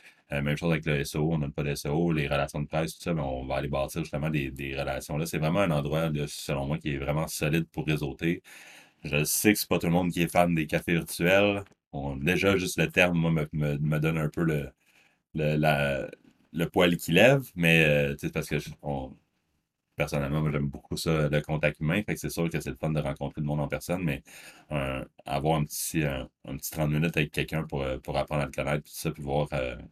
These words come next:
comment tu peux, comment comme on peut l'aider et vice-versa. Mais c'est vraiment le fun de, de bâtir des relations. Je pense que c'est vraiment quelque chose qui est important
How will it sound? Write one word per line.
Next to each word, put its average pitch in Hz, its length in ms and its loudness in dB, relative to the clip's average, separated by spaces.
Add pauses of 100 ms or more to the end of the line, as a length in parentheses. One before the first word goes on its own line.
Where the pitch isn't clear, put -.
(300)
comment 73 240 -4 (200)
tu - 140 -20
peux, 71 280 -4
comment 71 200 -6
comme 65 380 -8 (220)
on 73 120 -4
peut 73 120 -4
l'aider 71 580 -2
et 69 60 -6
vice-versa. 71 540 -6
Mais 76 100 -4
c'est - 140 -10
vraiment 76 220 -2
le 76 60 -4
fun 76 120 -4
de, 65 240 -6
de 69 140 -8
bâtir 71 320 -2
des 73 60 -2
relations. 69 420 -6
Je - 60 -16
pense 73 180 -8
que - 20 -14
c'est 69 80 -8
vraiment 67 240 -6
quelque 80 140 -10
chose 76 120 -8
qui 80 80 -10
est 76 100 -8
important - 380 -4